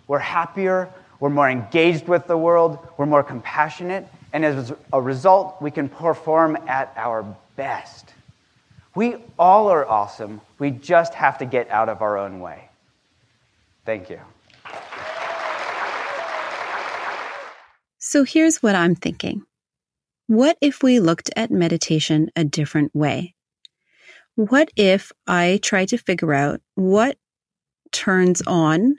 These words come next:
Speaker 2: the D M N and what turns off the D M N? Is there another way to get the same effects from meditation without actually doing meditation? <laughs> I,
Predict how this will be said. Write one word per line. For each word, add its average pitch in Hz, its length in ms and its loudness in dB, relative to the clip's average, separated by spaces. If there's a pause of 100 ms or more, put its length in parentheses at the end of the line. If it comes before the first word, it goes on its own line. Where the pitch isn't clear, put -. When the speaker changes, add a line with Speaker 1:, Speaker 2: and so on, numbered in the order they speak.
Speaker 2:
the 180 220 2
D 180 220 2
M 180 240 2
N 190 240 2
and 190 180 2
what - 220 -2
turns 156 440 2
off 226 400 0 (200)
the 165 80 0
D 151 200 0
M 131 140 -2
N? - 160 -4 (480)
Is 269 300 4
there 208 180 2
another 185 720 2
way 170 560 2 (680)
to 196 120 2
get 160 380 -2
the 180 100 0
same 214 400 2
effects 196 380 -2
from 190 160 2
meditation 165 720 0 (360)
without 180 540 2
actually 160 560 0
doing 156 440 2 (100)
meditation? - 640 -2
<laughs> - 80 -4 (1120)
I, 220 100 2